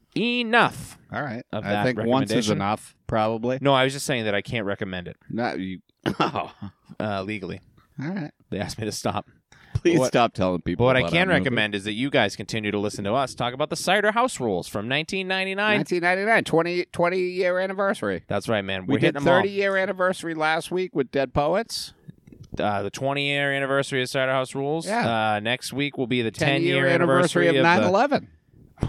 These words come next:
Speaker 1: Uh, nope. <laughs> Not
Speaker 2: Nine twelve?
Speaker 1: No.
Speaker 2: No, twelve.
Speaker 1: What are
Speaker 2: Where are we? Like eleven ten?
Speaker 1: It's November.
Speaker 2: <laughs> Yeah. I, what's,
Speaker 1: Jesus.
Speaker 2: so, uh, so I'm supposed to keep track of what the months are?
Speaker 1: I mean, you certainly know that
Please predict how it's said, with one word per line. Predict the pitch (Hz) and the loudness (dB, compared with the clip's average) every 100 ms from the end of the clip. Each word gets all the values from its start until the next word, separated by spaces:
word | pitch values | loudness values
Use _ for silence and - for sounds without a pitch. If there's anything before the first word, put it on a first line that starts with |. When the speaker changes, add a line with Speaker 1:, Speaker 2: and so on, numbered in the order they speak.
| 131 - | -4 -4
Speaker 1:
Uh, | 104 98 98 95 92 92 | -2 0 2 2 2 0
nope. | 95 151 - - - _ _ | 0 0 -2 -10 -14 _ _
<laughs> | _ _ _ - | _ _ _ -4
Not | 151 - - | -4 -4 -10
Speaker 2:
Nine | 123 113 107 107 101 | -10 -6 -6 -6 -4
twelve? | 117 156 294 - - _ _ - | -2 -2 -2 -6 -20 _ _ 0
Speaker 1:
No. | 127 117 - - | 2 2 0 0
Speaker 2:
No, | 131 | 0
twelve. | - 156 165 156 - - - | 4 4 4 2 -2 -12 -6
Speaker 1:
What | 131 175 | -4 -2
are | 104 98 | -4 -4
Speaker 2:
Where | - 277 | 0 2
are | 123 | 2
we? | 95 95 | 2 -2
Like | 110 120 | -4 -4
eleven | 117 131 151 143 | -4 -2 -2 -4
ten? | - 143 | -2 -2
Speaker 1:
It's | 196 | 2
November. | 180 170 175 226 - - _ | 2 2 2 0 -4 -10 _
Speaker 2:
<laughs> | _ _ _ - | _ _ _ -10
Yeah. | 135 123 127 | -2 2 4
I, | 123 139 - - _ - - - | 4 2 -2 -20 _ -20 -16 -2
what's, | 196 214 | 0 2
Speaker 1:
Jesus. | 226 139 90 - - - - | 0 -2 -4 -6 -10 -12 -12
Speaker 2:
so, | 120 113 | -8 -4
uh, | 107 120 98 | -2 -2 -4
so | - 110 | -2 0
I'm | 104 | 0
supposed | - 113 110 | -2 -2 -2
to | - | -4
keep | 127 - | -6 0
track | 123 120 - | 2 2 0
of | 107 | -2
what | 107 | -2
the | 104 | -4
months | 101 110 - | -4 -6 -4
are? | 170 202 220 | -2 -2 -2
Speaker 1:
I | 123 | -6
mean, | 135 127 113 - | -6 -6 -10 -12
you | 113 160 | -6 -6
certainly | 160 190 170 143 | 0 -2 0 -2
know | 139 131 | 0 2
that | 113 | 2